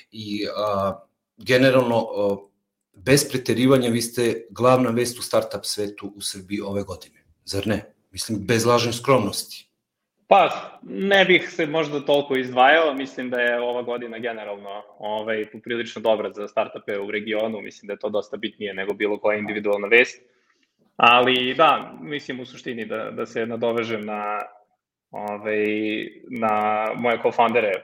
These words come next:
Speaker 2: koje si spomenuo, mislim da je, ovaj, dosta, dosta veliki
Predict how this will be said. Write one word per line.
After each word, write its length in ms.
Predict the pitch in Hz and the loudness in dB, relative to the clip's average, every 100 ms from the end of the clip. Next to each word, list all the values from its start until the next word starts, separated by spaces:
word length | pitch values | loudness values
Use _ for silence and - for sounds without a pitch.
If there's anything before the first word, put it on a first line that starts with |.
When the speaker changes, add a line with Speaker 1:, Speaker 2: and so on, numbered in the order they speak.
| _ _ | _ _
Speaker 2:
koje 240 | 117 110 | -2 -2
si 120 | 113 | -2
spomenuo, 640 | 104 113 110 110 113 107 101 - - | -8 -6 -4 -2 -2 -2 -6 -12 -16
mislim 300 | 104 - 104 | -14 -10 -4
da 60 | |
je, 340 | 101 101 101 101 - _ _ _ _ _ - | -2 0 -2 -4 -8 _ _ _ _ _ -6
ovaj, 580 | 107 104 101 101 - - _ _ _ - | -2 -2 -2 -4 -8 -16 _ _ _ 0
dosta, 540 | 127 135 135 127 117 113 117 - - _ _ | 6 6 6 6 8 8 4 -8 -20 _ _
dosta 480 | 123 143 143 - | 2 4 4 2
veliki 460 | 131 127 127 127 127 | 0 0 -2 -8 -10